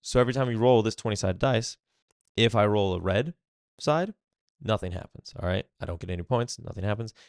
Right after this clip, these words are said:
Now, if I roll a s-, a green-sided dice, one of the other red sides on the dice turns the green, and I get a point, okay? So I'm rolling, I'm not hitting, I'm not hitting, I'm not hitting, and then finally I hit a green,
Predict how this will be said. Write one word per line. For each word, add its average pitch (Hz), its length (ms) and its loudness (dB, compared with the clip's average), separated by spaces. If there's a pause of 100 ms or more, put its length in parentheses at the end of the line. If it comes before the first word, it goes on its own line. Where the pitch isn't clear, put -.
Now, 104 100 0
if 101 60 0
I - 20 0
roll 101 180 0
a - 20 0
s-, - 200 -8
a 98 80 -2
green-sided 95 580 -2
dice, - 380 -6 (480)
one 135 560 4
of 101 160 -4
the 101 160 -6
other 120 260 2
red 104 220 2
sides 92 520 0 (260)
on 101 160 2
the 98 80 -4
dice 85 360 -6 (180)
turns 95 280 -6
the 90 80 -8
green, 87 380 -8 (380)
and 92 180 -4
I 87 40 -6
get 82 120 -12
a - 40 -10
point, - 240 -12 (280)
okay? 107 260 0 (720)
So 117 440 0 (300)
I'm 92 100 -4
rolling, 101 240 2
I'm 92 80 -2
not 101 180 4
hitting, 98 220 -4
I'm 95 100 -2
not 101 180 0
hitting, 107 180 -2
I'm 92 80 -2
not 107 280 0
hitting, 101 220 -4 (160)
and 107 100 -4
then 107 100 -2
finally 117 400 2
I 104 40 4
hit 110 120 2
a 107 60 0
green, 123 380 -2